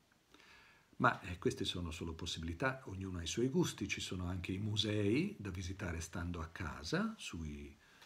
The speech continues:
sui computer, senza la folla, coi cellulari in mano. Eh, volete andare all'Ermitage, preferite la Cappella Sistina, niente di più facile, il Prado, eccolo, e via così.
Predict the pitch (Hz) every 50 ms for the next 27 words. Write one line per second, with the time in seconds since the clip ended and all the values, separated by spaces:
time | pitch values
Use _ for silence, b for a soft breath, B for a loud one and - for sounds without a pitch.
0 | B B B - - 80 80 80 104 95 90 87 - 104 92 90 - 123 131 135
1 | 151 - - 110 104 95 - - 82 80 80 - - 87 76 76 85 90 92 101
2 | 113 110 - - 85 76 - - 80 71 76 73 71 67 - - - 71 69 -
3 | - - - - 78 80 82 - - 180 - B B B B B B B B B
4 | B B B B B - - 107 104 101 95 113 120 120 107 - 110 101 98 95
5 | 92 92 90 87 80 80 85 85 82 - 156 160 151 123 107 - 101 87 - 98
6 | 101 - - 104 101 95 - 101 101 - 107 90 - 104 95 90 85 - - 90
7 | - - 156 156 143 123 104 95 87 - - 190 220 240 - - - 95 78 76
8 | - 90 - - - - 57 - - - 80 80 87 90 90 - 131 156 165 139
9 | 101 87 82 - - - 208 190 - - - - - 120 - - - - - 175
10 | 147 127 113 92 82 - 80 78 - - -